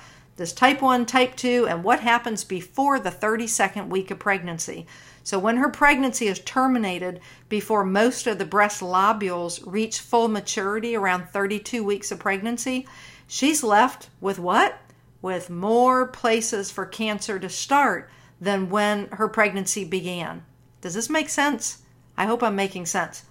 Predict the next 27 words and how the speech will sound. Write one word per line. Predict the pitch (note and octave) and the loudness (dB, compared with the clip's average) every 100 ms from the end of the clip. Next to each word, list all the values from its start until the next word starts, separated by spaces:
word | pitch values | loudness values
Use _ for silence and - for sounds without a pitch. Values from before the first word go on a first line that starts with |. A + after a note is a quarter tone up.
| - | 0
All | G#3 B3 | 4 4
you | B3+ | 4
listening, | B3 C#4+ C#4 C4+ C#4 - - - - - | 2 2 2 2 0 -4 -18 -20 -18 -10
I | E3+ | 4
hope | B3+ C4+ | 4 6
this | C4 A#3+ | 2 4
makes | A#3 A#3 | 4 4
sense. | A3+ F3 - - - - - - | 2 0 -4 -8 -14 -20 -18 -4
Um, | F#3 F#3 | -4 6
therefore, | A#3 C#4 C#4+ C#4+ C#4 A#3+ | 8 8 8 6 6 6
that | A3 G#3 A3 | 8 8 6
woman, | A#3+ B3+ | 4 4
she's | C4 C4 B3 | 2 2 2
at | G#3 | 2
increased | G#3 G#3 A#3+ - | 0 0 -2 0
risk. | C#4+ C4+ - | 2 2 4
So | G#3+ | 2
we | F#3+ A3+ C#4+ C#4 | 2 2 4 6
have | C4+ A#3 | 6 6
a | G#3+ | 4
nation | G#3+ A#3+ C4+ D4 D4 A3+ E3+ D#3+ - - - - | 0 0 0 0 -2 -2 -4 -6 -14 -20 -6 2
of | G#3+ G3 F#3 | 4 4 0
women | F#3+ A#3 C4 C#4+ C#4 | 0 4 4 4 2
who | B3+ G#3+ | 2 2
have | - | 0
had | G#3+ A3 B3 | 2 2 2
abortions, | B3 A#3+ A3+ F3+ F#3+ F3+ G#3 A3 | 2 2 2 0 -2 -2 -4 -8